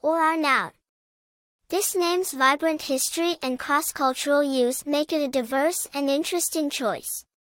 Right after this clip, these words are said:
Famous individuals with the name Ari include Ari Luyendyk, a Dutch former auto racing driver and twofold Indianapolis five hundred victor, and Ari Kaplan, an American comic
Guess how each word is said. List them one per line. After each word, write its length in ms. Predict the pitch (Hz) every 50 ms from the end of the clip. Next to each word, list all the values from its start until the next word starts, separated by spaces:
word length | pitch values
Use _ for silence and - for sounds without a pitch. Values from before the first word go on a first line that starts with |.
| _ _ _ _ _ _ _ _ _ _ _ _
Famous 460 | - 330 339 370 392 427 466 - -
individuals 880 | 415 403 392 392 392 339 294 285 269 - 294 294 294 302 330 349 - -
with 180 | 294 285 - -
the 100 | 294 269
name 280 | 262 262 269 285 285
Ari 380 | 269 247 233 233 233 233 233 233
include 440 | 247 254 262 - - 320 311 320 311 -
Ari 360 | 285 269 285 302 320 349 370
Luyendyk, 680 | 370 370 370 330 311 294 294 302 302 339 370 403 - - - - - - - -
a 80 | 269
Dutch 400 | 254 - - 285 320 359 - -
former 440 | - - 330 320 320 330 339 330 311 -
auto 400 | 269 277 285 320 359 359 381 381
racing 480 | 330 285 277 302 302 - 330 330 330
driver 480 | 330 320 269 247 240 247 262 254 320 330
and 240 | 311 294 269 262 -
twofold 540 | - 349 359 359 - - 392 403 415 392 -
Indianapolis 960 | 277 285 302 311 330 359 359 285 247 233 226 - 262 254 247 262 - - -
five 340 | - - 294 294 311 339 -
hundred 420 | - 320 277 277 269 277 269 262
victor, 480 | - 277 262 - _ - 240 226 233 294 - - - - - _
and 160 | 247 247 240 -
Ari 260 | 269 311 339 370 370
Kaplan, 560 | - - 285 269 262 262 - 311 302 311 349 359 - - - - _
an 120 | 277 285
American 560 | 277 269 262 277 285 330 370 359 415 415 415 392
comic 400 | - - 277 277 277 285 294